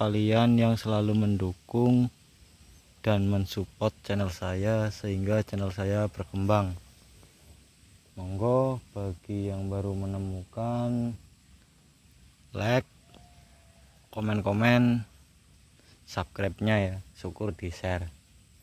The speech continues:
Oke, langsung saja kita melanjutkan pembolangan di sini di bambu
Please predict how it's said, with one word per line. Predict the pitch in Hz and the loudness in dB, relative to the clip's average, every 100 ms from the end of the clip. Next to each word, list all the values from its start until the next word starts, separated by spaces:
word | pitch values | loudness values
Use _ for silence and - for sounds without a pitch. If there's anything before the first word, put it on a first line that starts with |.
| - - - - - _ _ | -20 -20 -20 -20 -20 _ _
Oke, | 104 | -4
langsung | 110 113 104 113 | -2 0 -2 -4
saja | 104 107 - 113 117 113 | -2 -2 0 0 0 0
kita | 104 - 117 120 117 110 - - - _ - - - _ _ _ 113 | -6 -4 0 2 0 -4 -10 -20 -20 _ -20 -20 -20 _ _ _ 0
melanjutkan | 113 110 95 90 117 113 - | 2 2 0 -2 0 2 2
pembolangan | 117 101 92 92 95 107 110 113 | 2 2 2 2 2 2 2 0
di | - | -4
sini | 87 101 98 113 123 131 104 - - - - - - - - - | -4 -2 0 2 2 2 -2 -12 -20 -12 -10 -10 -14 -20 -20 -10
di | 95 92 92 92 - - | -4 -2 -2 -2 -6 -2
bambu | 101 95 92 90 101 | 2 2 0 0 -2